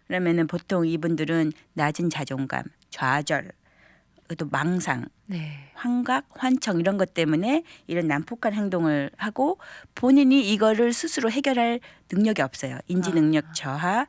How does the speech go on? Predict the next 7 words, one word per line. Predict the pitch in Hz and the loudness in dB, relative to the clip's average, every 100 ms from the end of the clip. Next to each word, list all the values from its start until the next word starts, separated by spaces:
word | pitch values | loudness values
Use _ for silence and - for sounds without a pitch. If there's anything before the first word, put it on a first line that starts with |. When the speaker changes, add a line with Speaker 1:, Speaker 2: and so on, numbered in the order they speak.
| - | -6
Speaker 2:
네. | 175 160 190 | -6 -6 -4
Speaker 1:
어, | 151 147 143 139 143 | -2 0 -2 -4 -6
또 | - 147 143 139 - - | -6 -4 -4 -6 -14 -10
해결할 | 285 294 285 233 | -2 0 2 2
능력이 | 156 170 226 214 - _ _ 208 254 | 2 2 4 2 0 _ _ -6 -4
결핍돼 | - 165 - 175 156 | -2 -4 -4 -4 -2
있어서 | 139 - - 131 196 190 | -4 -6 -14 -10 -4 -4